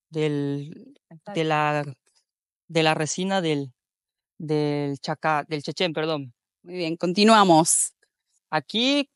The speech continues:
Speaker 1: podemos observar el árbol emblemático, que es el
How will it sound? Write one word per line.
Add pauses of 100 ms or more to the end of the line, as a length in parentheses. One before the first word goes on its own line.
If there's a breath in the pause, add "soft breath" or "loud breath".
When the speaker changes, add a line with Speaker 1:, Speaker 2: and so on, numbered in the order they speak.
Speaker 1:
podemos
observar (720)
el
árbol
emblemático, (560)
que
es
el